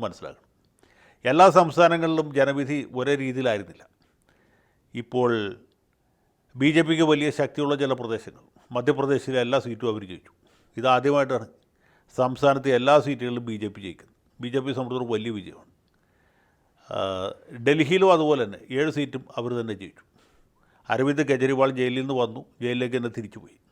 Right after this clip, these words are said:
അതിനപ്പുറം ഒന്നും സംഭവിച്ചില്ല. അതുപോലെ ഹിമാചൽ പ്രദേശിലും ഉത്തരാഖണ്ഡിലും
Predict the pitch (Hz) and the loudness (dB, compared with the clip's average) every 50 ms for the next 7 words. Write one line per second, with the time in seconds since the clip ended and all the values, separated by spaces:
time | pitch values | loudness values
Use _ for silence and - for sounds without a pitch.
0 | _ _ - 120 131 131 123 127 135 139 135 131 139 139 117 127 117 110 117 107 | _ _ -8 -4 -4 -4 -4 -2 -2 -2 -2 -2 -4 -4 -4 -4 -4 -4 -8 -8
1 | - - - - - _ _ _ _ _ _ _ _ _ _ _ _ _ _ _ | -10 -12 -20 -20 -20 _ _ _ _ _ _ _ _ _ _ _ _ _ _ _
2 | _ _ _ _ _ _ - 131 151 165 175 180 180 180 151 135 156 151 160 165 | _ _ _ _ _ _ 4 6 8 8 8 6 6 4 2 0 2 4 6 6
3 | 170 185 180 151 165 165 160 156 139 - 143 151 151 - - _ _ _ _ _ | 6 4 2 0 0 0 0 0 -2 -4 -8 -10 -10 -12 -18 _ _ _ _ _
4 | - 131 - - 151 156 165 165 135 147 147 131 123 127 | -18 -12 -2 2 6 6 6 6 6 2 -2 -2 -6 -8